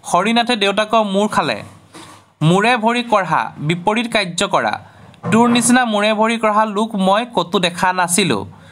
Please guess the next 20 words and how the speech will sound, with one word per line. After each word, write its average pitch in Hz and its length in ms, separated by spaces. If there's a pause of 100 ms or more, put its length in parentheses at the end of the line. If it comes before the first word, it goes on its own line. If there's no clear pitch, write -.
(220)
মূৰত 202 380
টাঙোন 220 320
মৰা, 180 260 (120)
ডাঙৰ 190 360
অন্যায় 208 400
কৰা। 135 240
কমল, 196 520
তই 208 280
মোক 208 200
এনেদৰে 196 400
মূৰত 185 340
টাঙোন 180 280
মাৰিব 170 340
নালাগিছিল। 165 600 (760)
মূৰামুৰি, 208 520
ওচৰা 214 380
ওচৰি। 170 300
পৰীক্ষাৰ 185 560
সময়ত 208 340
মূৰামুৰি, 190 540